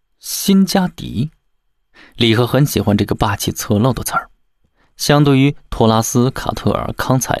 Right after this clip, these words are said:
恩，辛迪加逼格显得更高点儿，更新更快。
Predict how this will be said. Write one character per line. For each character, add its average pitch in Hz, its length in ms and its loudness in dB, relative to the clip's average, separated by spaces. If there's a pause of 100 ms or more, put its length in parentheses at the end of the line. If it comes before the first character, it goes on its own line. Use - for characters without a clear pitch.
恩， 147 200 0 (300)
辛 - 340 0
迪 170 120 2
加 170 240 2 (160)
逼 131 160 2
格 123 180 2
显 - 200 -4
得 65 80 -6
更 - 220 -6
高 110 260 0
点 - 120 -10
儿， - 80 -20 (320)
更 101 180 0
新 117 200 0
更 - 180 -2
快。 - 280 -6